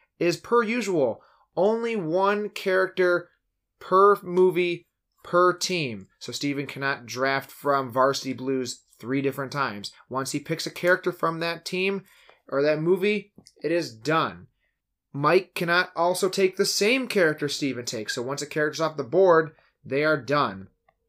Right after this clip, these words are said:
No professional players are allowed. However, if a professional football player played a person in a film,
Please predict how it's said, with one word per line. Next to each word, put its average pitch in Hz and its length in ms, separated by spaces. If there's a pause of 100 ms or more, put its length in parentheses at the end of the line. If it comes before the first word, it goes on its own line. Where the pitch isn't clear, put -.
(340)
No 202 580
professional 196 920
players 180 600
are 165 300
allowed. 147 600
However, 180 800 (240)
if 180 200
a 185 60
professional 180 640
football 170 500
player 170 440
played 196 680 (120)
a 175 120 (200)
person 202 540
in 175 140
a 202 60
film, 147 720